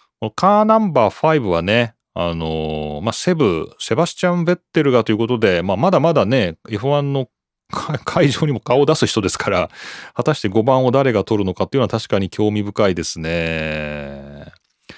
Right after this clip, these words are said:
で、えー、ライコネンの七番ですか？キミ・ライコネンの七番も来年にはフリーになる予定ということで、まあ、これも果たして誰が取るのかなというね、そんな感じですかね。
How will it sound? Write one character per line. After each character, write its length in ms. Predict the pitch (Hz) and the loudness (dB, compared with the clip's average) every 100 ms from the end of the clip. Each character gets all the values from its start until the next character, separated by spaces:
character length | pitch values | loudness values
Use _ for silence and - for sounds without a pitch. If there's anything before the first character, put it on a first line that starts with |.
| - - - - _ 107 | -20 -20 -20 -20 _ 0
で、 380 | 143 165 - | 4 4 4
え 40 | 131 | 2
ー、 20 | |
ラ 180 | 139 240 | 4 2
イ 100 | 233 | 0
コ 180 | - 127 | -2 2
ネ 160 | 113 107 | 2 2
ン 180 | 101 | 0
の 100 | 110 | 0
七 320 | 127 104 151 208 | 0 2 2 2
番 180 | 92 | 0
で 60 | 76 | -2
す 100 | - | -4
か？ 220 | 165 165 _ - | -2 -2 _ -6
キ 140 | 160 | 0
ミ・ 140 | 185 | 2
ラ 140 | 208 214 | 2 2
イ 80 | 208 | 0
コ 140 | 160 | 0
ネ 120 | 143 | 0
ン 60 | 139 | 0
の 100 | 123 | 0
七 320 | 127 147 185 | 0 2 0
番 340 | 175 160 151 | 2 0 0
も 260 | 151 180 - | 0 0 0
来 340 | 110 135 165 165 | -2 -2 0 0
年 320 | 156 156 151 | 0 0 0
に 80 | 156 | 0
は 140 | 127 | 0
フ 180 | - 131 | 0 -2
リ 220 | 147 139 | 0 0
ー 20 | 104 | 0
に 140 | 87 | 0
な 140 | 98 | 2
る 100 | 90 | 2
予 140 | 82 82 | 0 -2
定 180 | 90 85 | 0 -2
と 60 | |
い 40 | 78 | -4
う 60 | |
こ 80 | 76 | -6
と 100 | - | -4
で、 240 | - 92 - _ | 0 0 -2 _
ま 80 | - | -8
あ、 20 | |
こ 120 | - 139 | 0 2
れ 80 | |
も 120 | 127 120 | 4 2
果 120 | 120 | 2
た 160 | 123 | 2
し 100 | 113 | 0
て 100 | - | -2
誰 260 | 90 107 87 | 2 2 2
が 120 | 82 | -2
取 240 | - 110 90 | -2 -4 -2
る 40 | |
の 120 | 82 | -6
か 100 | - | -4
な 260 | 117 180 175 | -2 0 0
と 120 | 107 | -2
い 60 | 80 | -4
う 100 | 107 | -4
ね、 100 | 147 | -6
そ 160 | - | -6
ん 60 | 110 | -6
な 100 | 101 | -4
感 160 | 95 | -4
じ 80 | 90 | -4
で 80 | 87 | -6
す 80 | - | -8
か 80 | - | -2
ね。 200 | 151 | -2